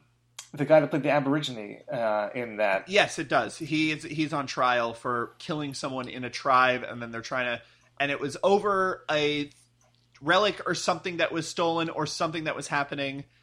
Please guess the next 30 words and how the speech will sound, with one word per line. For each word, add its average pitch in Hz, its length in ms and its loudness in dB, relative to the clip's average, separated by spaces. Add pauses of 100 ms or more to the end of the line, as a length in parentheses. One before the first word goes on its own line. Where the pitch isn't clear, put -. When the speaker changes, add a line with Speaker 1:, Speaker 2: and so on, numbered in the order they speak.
(160)
Speaker 2:
that 139 400 2
none 156 220 2
of 170 120 -4
the 151 380 4
Aborigines 151 640 0
will 135 120 -6
speak - 300 -8
about 147 440 2
to - 100 -12
the 139 60 -6
white 139 240 2
man, 139 200 -2
'cause 135 180 -8
what 127 140 -2
it 135 80 -2
actually 143 500 0
is, 123 280 -4
is 123 220 -10
the 123 340 -4
apocalypse. - 760 -6 (440)
Speaker 1:
Okay. 135 500 10
Speaker 2:
Uh, 107 100 6
a - 40 0
sort 175 220 4
of 156 100 0
cleansing 165 480 0
wave 123 420 0 (120)
that 135 200 2
hap-, 135 360 0
that 135 80 4